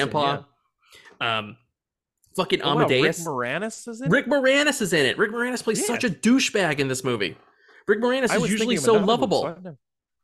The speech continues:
Speaker 1: Yeah.
Speaker 2: Oh, really?
Speaker 1: He's usually so lovable, but in this movie, he's such a D-bag. It's great. Parenthood. It's a fantastic little movie, and it's on Netflix. You can watch it right now.
Speaker 2: Oh, shit! I'm
Speaker 1: And the
Speaker 2: adding it.
Speaker 1: transfer looks fantastic.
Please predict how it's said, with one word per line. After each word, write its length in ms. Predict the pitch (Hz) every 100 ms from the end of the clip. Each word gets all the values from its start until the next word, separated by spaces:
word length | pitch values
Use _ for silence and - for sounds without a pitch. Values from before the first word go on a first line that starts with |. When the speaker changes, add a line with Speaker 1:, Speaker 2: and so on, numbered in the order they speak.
| _ -
Speaker 1:
Yeah. 220 | 131 117
Speaker 2:
Oh, 40 | 202
really? 480 | 190 285 127 107 _
Speaker 1:
He's 260 | - 170 170
usually 300 | 208 247 220
so 160 | 226
lovable, 300 | 208 240 208
but 120 | 170
in 80 | 180
this 180 | 196 196
movie, 200 | 233 220
he's 180 | 180 180
such 420 | - - 202 -
a 80 | 190
D-bag. 840 | 143 127 185 220 185 139 117 113
It's 140 | 117 -
great. 460 | 131 151 110 - _ _ - _ _ - _ _ _ _ _
Parenthood. 680 | - 175 196 180 147 110 - _
It's 160 | 170 165
a 60 | 196
fantastic 720 | 190 175 - 185 175 208 190
little 140 | 170
movie, 260 | 175 175 135
and 100 | 143
it's 100 | 165
on 180 | 147
Netflix. 460 | 143 180 - 131 -
You 80 | 147
can 140 | 117
watch 240 | 143 160 165
it 80 | -
right 300 | 135 143 147
now. 460 | 156 175 135 151 - _ _ _
Speaker 2:
Oh, 120 | 190
shit! 280 | - 185 -
I'm 60 | -
Speaker 1:
And 120 | 175
the 40 | 156
Speaker 2:
adding 100 | -
it. 20 |
Speaker 1:
transfer 400 | 165 214 - 160
looks 260 | 165 - - _ _
fantastic. 760 | - 185 175 196 185 - - _